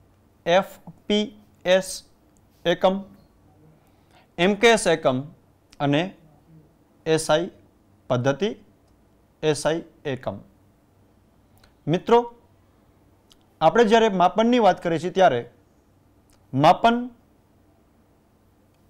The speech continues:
એ ભૌતિક રાશિનું ખૂબ નાનું પણ હોઈ શકે છે અને માપન ખૂબ મોટું પણ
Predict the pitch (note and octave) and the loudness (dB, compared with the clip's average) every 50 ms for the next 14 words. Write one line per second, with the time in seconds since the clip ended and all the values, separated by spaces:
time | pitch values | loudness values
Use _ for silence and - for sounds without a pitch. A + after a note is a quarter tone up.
0 | _ _ - G3+ A#3 G#3+ G3 G3 G3+ F#3+ C4+ C4 A#3 A#3 G#3+ F#3+ - - A3 F#3 | _ _ 0 0 2 4 6 4 4 4 2 2 6 6 6 6 4 2 0 0
1 | C#3 A#2+ B2 - - _ _ _ _ _ _ _ _ _ _ _ - - - - | 0 -4 -6 -10 -16 _ _ _ _ _ _ _ _ _ _ _ -20 -20 -20 -16
2 | - - - F#3 D3 C3+ B2+ C3 D3+ F3+ F#3 B3 A#3+ G3+ A#3 A#3+ A3+ C4+ C4 C4 | -8 -2 -2 0 0 0 0 0 0 0 2 2 4 4 4 2 2 0 0 2
3 | C4 B3+ - B3+ C4 - _ _ _ _ _ _ _ _ _ _ _ _ _ _ | 0 -2 -2 -4 -12 -12 _ _ _ _ _ _ _ _ _ _ _ _ _ _
4 | _ - G3 G#3+ A#3+ A#3 A3+ B3 A3+ - G3+ D#3 C3 B2+ D3 - - _ _ _ | _ -6 -2 0 2 4 4 4 4 4 2 0 0 -2 -6 -10 -18 _ _ _
5 | _ _ _ _ _ _ _ _ _ _ _ _ _ _ _ _ _ _ _ _ | _ _ _ _ _ _ _ _ _ _ _ _ _ _ _ _ _ _ _ _
6 | _ _ _ _ _ _ _ _ _ - - A#3+ B3+ A3 A3+ B3+ C4 B3 C#4+ G#3+ | _ _ _ _ _ _ _ _ _ -6 -2 0 2 4 4 2 4 2 2 4
7 | A#3 F#3 | 4 2